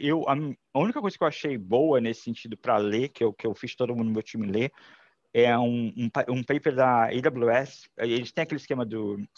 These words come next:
Well Architected Framework, que é até muito bom, até recomendo muito, qual, tudo que vem dali, eu, até hoje que eu vi, foi, foi bem razoável. E eles têm um específico pra migração pra saas,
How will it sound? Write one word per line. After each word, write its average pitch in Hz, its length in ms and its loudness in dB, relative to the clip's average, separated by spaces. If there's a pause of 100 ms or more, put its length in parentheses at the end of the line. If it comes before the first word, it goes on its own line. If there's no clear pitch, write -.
(140)
Well 123 240 4
Architected 104 480 -4
Framework, 127 560 -6
que - 80 -2
é 480 60 4
até 494 180 0
muito 403 180 -6
bom, 160 180 4
até 113 140 0
recomendo 156 400 0
muito, 147 320 -4
qual, - 300 -2
tudo 247 220 -4
que - 80 -16
vem 214 120 2
dali, 170 260 2
eu, 202 180 2 (160)
até 135 200 2
hoje 190 200 4
que - 80 -2
eu 165 40 4
vi, 135 140 -4
foi, 160 400 -2
foi 151 140 -2
bem 156 160 2
razoável. 127 600 0 (400)
E 135 100 2
eles 156 160 2
têm 180 140 2
um 180 120 0
específico - 680 -4
pra 160 380 2
migração 147 680 -2
pra 147 140 -6
saas, - 580 -8